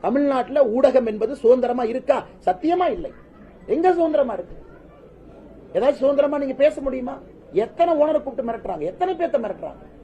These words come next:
உங்க ஓனருடைய பிசினஸ்ல எத்தனை இடத்துல கை வைக்கிறாங்க? ஏதாச்சும் ஒரு பிரஸ் நிம்மதியாக தமிழ்நாட்டுல நீங்க போட முடியுமா? முதலமைச்சர் அப்படியே லைவ் வரும்போது அப்படியே லைவ் ஃபீட் காட்டணும், மோடிஜி வந்தாருன்னா செவன் மினிட்ஸ் மேல ஏன் காட்டுற, ரிப்போர்ட்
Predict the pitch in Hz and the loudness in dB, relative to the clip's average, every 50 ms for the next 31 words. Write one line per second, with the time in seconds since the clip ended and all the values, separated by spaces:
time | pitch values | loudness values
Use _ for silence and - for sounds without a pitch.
0 | - - 185 208 214 208 - - - - 269 269 262 247 185 196 233 - 302 311 | -14 -6 -2 2 4 4 4 6 4 4 4 2 0 0 -2 -2 -4 -4 -6 -8
1 | 302 285 262 247 269 - 311 294 - 302 294 - 226 220 240 233 226 - 190 156 | -4 -2 -4 -4 -2 -4 -6 -6 -4 -4 -4 -4 -4 -4 -6 -6 -6 -6 -10 -12
2 | - - - - - - - - - - - - - - 160 190 233 277 311 311 | -12 -14 -18 -20 -20 -20 -20 -20 -20 -20 -20 -20 -6 -2 -2 0 2 2 2 4
3 | 294 277 262 - 254 262 - 269 240 226 233 247 269 254 254 254 269 277 262 - | 4 2 4 4 2 2 2 0 -2 -2 0 0 2 2 2 2 2 0 -2 -2
4 | 220 233 254 262 247 208 208 220 202 - - 247 254 262 233 220 202 202 196 220 | -4 -4 -4 -4 -6 -6 -8 -8 -8 -4 -2 -2 -2 -2 -2 -4 -6 -6 -6 -10
5 | 269 277 - - - - - - - - - - - - - - - - - - | -14 -14 -18 -20 -20 -20 -20 -20 -20 -20 -20 -20 -20 -20 -20 -20 -20 -20 -20 -20
6 | - - - 175 202 226 233 226 226 220 - 233 214 196 220 240 220 208 202 214 | -20 -12 -8 -4 -2 -2 -2 -2 -4 -4 -4 -4 0 2 2 4 4 2 0 -2
7 | 226 247 240 226 220 220 196 196 233 196 233 220 196 190 220 214 - 214 190 - | -2 -2 -2 -2 0 2 2 2 2 0 0 0 0 -2 -2 -4 -6 -8 -6 -6
8 | 185 165 - - 175 185 - - - - - - - - - - - - - 180 | -6 -6 -6 -10 -14 -14 -14 -16 -20 -20 -20 -20 -20 -20 -20 -20 -20 -8 0 2
9 | 233 247 254 202 226 220 220 233 240 233 240 262 311 320 - - - - - 202 | 2 2 2 0 0 -2 0 0 -2 -2 -2 -2 -6 -6 -6 -10 -18 -8 -4 -4
10 | 202 226 226 220 226 240 233 - - 214 214 208 185 190 196 185 180 175 - - | -2 -2 -4 -4 -4 -6 -6 -6 -8 -6 -4 -2 -2 -2 -2 -4 -8 -10 -8 -8
11 | 170 - - - - - - - - 165 170 202 185 | -10 -12 -12 -16 -20 -20 -20 -12 -12 -8 -6 -6 -6